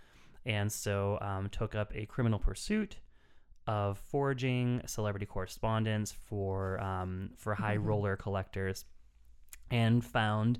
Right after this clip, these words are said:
Speaker 1: a surprising amount of satisfaction in the, in the fact that she was able to write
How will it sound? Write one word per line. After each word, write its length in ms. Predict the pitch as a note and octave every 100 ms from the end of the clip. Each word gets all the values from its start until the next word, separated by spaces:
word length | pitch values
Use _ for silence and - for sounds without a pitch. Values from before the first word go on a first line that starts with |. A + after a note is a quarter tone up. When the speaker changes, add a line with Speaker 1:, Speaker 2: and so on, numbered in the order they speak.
| - - - - - -
Speaker 1:
a 80 | C#3
surprising 720 | C3 B2 - C3+ C#3 C#3 C#3+ C3
amount 260 | B2+ B2+
of 80 | B2
satisfaction 880 | - B2 B2 C3+ C#3 - - G#2 G#2
in 120 | A2
the, 340 | A2 A2 A2+ -
in 120 | G#2+
the 60 | G#2
fact 240 | G#2+ G#2
that 80 | F#2
she 160 | - A2
was 160 | G#2
able 240 | - G#2+ G#2+
to 340 | - - G#2 G#2
write 640 | A2 A#2 D3+ A#2+ - -